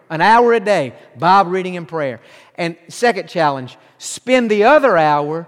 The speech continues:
serving God. In some way, you spend the other hour serving God. So now we're up to twenty-two hours, and that still leaves you two more hours to exercise, to watch more T V,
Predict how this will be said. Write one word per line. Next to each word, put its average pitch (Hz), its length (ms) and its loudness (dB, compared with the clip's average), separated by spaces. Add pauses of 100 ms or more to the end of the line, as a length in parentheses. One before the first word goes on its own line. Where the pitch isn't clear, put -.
(120)
serving 135 600 -4
God. 90 340 -14 (1300)
In 185 160 -4
some 285 320 0
way, 175 340 -2 (540)
you 214 160 -6
spend 220 260 -2
the 190 120 0
other 226 180 2
hour 160 340 2
serving 175 460 -6
God. 147 380 -8
So 160 280 -2
now 254 300 2
we're 240 140 4
up 208 140 2
to 180 60 -10
twenty-two 240 600 -4
hours, 175 420 0 (260)
and 196 200 -2
that 262 260 2
still 302 380 -4
leaves 214 340 -2
you - 140 -10
two 269 280 -8
more 294 300 2
hours 185 520 0
to 160 140 -4
exercise, 196 880 -4
to 156 120 -10
watch 160 260 -2
more 190 180 -8
T 190 240 -12
V, 214 340 -6